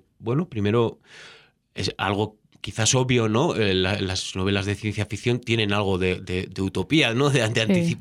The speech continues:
Speaker 1: digamos, un poco des-, desmadrada o, o desquiciada, si se quiere, o,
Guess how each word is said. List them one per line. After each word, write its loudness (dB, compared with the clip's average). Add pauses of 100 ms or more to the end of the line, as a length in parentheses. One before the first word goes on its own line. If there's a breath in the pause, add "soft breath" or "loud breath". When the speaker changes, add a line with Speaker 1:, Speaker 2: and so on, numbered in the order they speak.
Speaker 1:
digamos, 0
un -4
poco 0
des-, 0
desmadrada 2
o, 2 (420)
o 2
desquiciada, 0
si -4
se -2
quiere, 2
o, 2